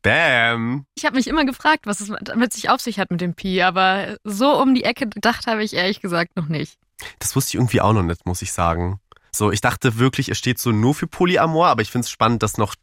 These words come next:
Speaker 1: dieses mathematische Pi auch noch irgendwie eingebracht wurde.
Speaker 2: Mhm.
Speaker 1: Es gibt aber noch ein Zeichen, nämlich ein Herz, das aus einer Kiste rauskommt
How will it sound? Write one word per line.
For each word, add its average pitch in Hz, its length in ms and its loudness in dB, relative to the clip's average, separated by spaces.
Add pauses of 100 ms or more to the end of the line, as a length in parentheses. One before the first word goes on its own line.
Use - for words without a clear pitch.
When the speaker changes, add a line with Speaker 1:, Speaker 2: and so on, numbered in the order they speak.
(120)
Speaker 1:
dieses 104 240 -4
mathematische 104 580 0
Pi 92 380 -2 (340)
auch 98 200 2
noch 101 120 0
irgendwie 90 260 -2
eingebracht 87 560 -2
wurde. 90 360 2 (100)
Speaker 2:
Mhm. 220 380 4 (160)
Speaker 1:
Es - 160 0
gibt 147 100 -2
aber 131 160 4
noch 117 220 2
ein 104 40 -2
Zeichen, 101 540 -2 (100)
nämlich 151 480 6
ein 104 100 4
Herz, 117 460 0
das 104 160 0
aus 107 100 -6
einer 98 180 0
Kiste 117 400 0
rauskommt 101 640 2